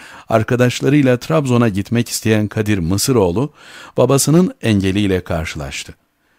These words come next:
Terzi yanına çırak olarak verildi ancak bu işi hiç benimsemediği gibi bulduğu her fırsatta kitap okumaya devam etti.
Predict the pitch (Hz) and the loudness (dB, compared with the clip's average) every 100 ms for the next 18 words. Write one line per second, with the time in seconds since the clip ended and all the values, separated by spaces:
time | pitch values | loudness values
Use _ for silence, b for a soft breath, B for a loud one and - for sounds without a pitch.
0 | _ - 107 98 113 80 73 139 - 135 | _ 0 2 2 0 0 0 -2 0 -2
1 | 131 123 113 104 - 95 95 92 139 123 | 0 0 0 0 -2 -2 0 0 0 0
2 | 131 127 - 127 113 127 117 220 - 160 | -2 -4 -2 -2 -2 -4 -2 -4 -2 0
3 | 165 170 185 165 87 78 69 76 113 139 | 0 2 2 0 0 -4 -10 -2 -2 -2
4 | B B B - 170 131 131 120 113 - | B B B 2 2 4 0 0 -4 -6
5 | - 90 90 82 - 131 b b b - | -6 -4 -4 -4 -2 -2 b b b -6
6 | - 139 104 95 92 85 98 95 87 82 | 0 2 0 -6 -6 -2 -2 -2 -2 -4
7 | 71 73 - | -8 -14 -16